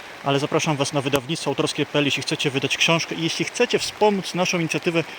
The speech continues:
budowy siedliska na wsi, czyli miejsca, gdzie będzie można przyjechać, każdy z was, odpocząć, ale również zjeść zdrową żywność i wydać swoją książkę,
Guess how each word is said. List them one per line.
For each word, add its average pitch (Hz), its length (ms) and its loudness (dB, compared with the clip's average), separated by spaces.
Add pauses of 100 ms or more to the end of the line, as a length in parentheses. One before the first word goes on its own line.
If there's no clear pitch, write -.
(300)
budowy 160 320 6
siedliska 156 680 2
na 127 160 0
wsi, 160 360 4 (500)
czyli 180 200 -2
miejsca, 214 360 2
gdzie 156 160 0
będzie 160 240 2
można 139 300 2
przyjechać, - 480 2
każdy 208 260 -2
z 170 40 -8
was, 127 340 -2 (400)
odpocząć, 160 600 0
ale 147 140 4
również 147 300 2
zjeść 139 520 4
zdrową 131 460 2
żywność 131 600 -2 (540)
i 185 220 4 (420)
wydać 135 400 2
swoją 131 360 -2
książkę, 151 580 0